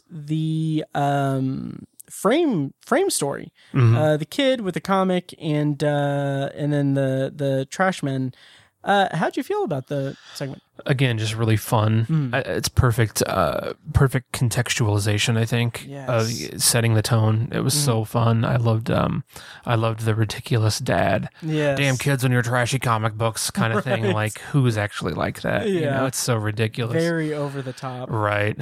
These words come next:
Speaker 2: Um,
Speaker 1: Yeah.
Speaker 2: and then the, like, quiet, regarded wife,
Speaker 1: Mm-hmm.
Speaker 2: housewife, kinda, she's, like, in the kitchen the whole time, and
Speaker 1: Yeah.
Speaker 2: she's like, "Oh, leave Billy alone. He's up there reading his books or whatever."
Speaker 1: <laughs> Right.
Speaker 2: Um,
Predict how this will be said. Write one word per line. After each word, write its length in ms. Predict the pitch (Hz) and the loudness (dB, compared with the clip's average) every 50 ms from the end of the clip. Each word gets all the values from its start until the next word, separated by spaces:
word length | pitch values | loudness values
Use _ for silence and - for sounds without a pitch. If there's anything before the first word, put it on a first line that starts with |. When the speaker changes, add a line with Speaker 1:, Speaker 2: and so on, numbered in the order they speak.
| - - - | -6 -6 -4
Speaker 2:
Um, 340 | - 120 104 101 101 104 110 | -2 0 0 2 2 0 0
Speaker 1:
Yeah. 60 | - | 0
Speaker 2:
and 140 | - 123 120 | 0 2 2
then 120 | 117 113 110 | 2 2 2
the, 140 | 107 107 107 | 2 2 2
like, 520 | 107 104 104 101 101 - - - - - _ _ _ _ _ _ _ _ _ _ - _ _ _ - | 2 2 0 0 0 -4 -8 -12 -18 -18 _ _ _ _ _ _ _ _ _ _ -20 _ _ _ -8
quiet, 580 | - - - 113 104 104 104 104 104 107 110 - _ - | -4 0 0 2 2 2 0 -2 0 -2 -4 -4 _ -2
regarded 520 | 147 120 120 117 107 107 107 110 110 107 | -2 0 2 2 2 2 2 2 2 2
wife, 680 | 110 110 110 107 107 110 113 113 - - - - - _ _ - | 2 2 2 0 0 0 -4 -4 -6 -8 -14 -16 -16 _ _ -2
Speaker 1:
Mm-hmm. 220 | 165 175 165 165 143 | 0 2 2 2 0
Speaker 2:
housewife, 720 | 127 123 107 104 107 - 127 123 113 110 113 113 - - | 0 0 0 0 0 -2 -2 -2 0 0 0 0 -2 -4
kinda, 260 | - - 113 110 123 | -4 -4 -4 -4 -2
she's, 180 | 120 - 127 113 | -4 -2 -2 0
like, 140 | 117 113 113 - _ _ - | 0 0 -2 -4 _ _ -2
in 100 | 147 120 | 0 0
the 60 | 107 | 0
kitchen 380 | 110 - - 113 - - 113 107 | 0 0 -2 -2 0 2 2 2
the 80 | 110 101 | 2 2
whole 180 | 110 107 107 104 | 2 2 2 0
time, 500 | - 117 110 107 107 110 110 107 104 104 | 0 0 2 2 4 4 2 2 2 0
and 220 | 104 107 123 143 | 0 0 -2 -2
Speaker 1:
Yeah. 380 | 139 139 135 131 123 120 117 117 | -2 -2 -2 -4 -6 -8 -10 -10
Speaker 2:
she's 140 | - - 139 | -4 -2 0
like, 100 | 135 - | 2 2
"Oh, 60 | 160 | 4
leave 260 | 165 151 151 151 135 | 4 4 4 2 2
Billy 260 | - 143 131 123 123 | 2 2 4 4 4
alone. 380 | 123 120 113 110 107 107 107 104 | 4 6 6 6 6 6 4 4
He's 160 | 110 123 123 | 4 4 2
up 140 | 123 117 - | 2 0 0
there 140 | - 117 113 | -2 0 2
reading 240 | 117 113 113 110 113 | 2 2 2 0 -2
his 120 | 110 - | -4 -2
books 420 | - - 123 120 117 - - - | 0 0 2 2 0 -2 -2 -2
or 120 | 120 113 113 | 0 0 2
whatever." 560 | 117 113 139 - - 170 165 - 131 170 - | 2 2 0 0 0 0 0 0 0 -2 0
Speaker 1:
<laughs> 40 | - | 0
Right. 160 | 180 156 151 - - - - | -4 -4 -4 -6 -10 -8 -2
Speaker 2:
Um, 580 | - 127 123 117 117 113 110 107 104 107 131 | 0 2 2 4 2 2 0 0 -2 -4 -8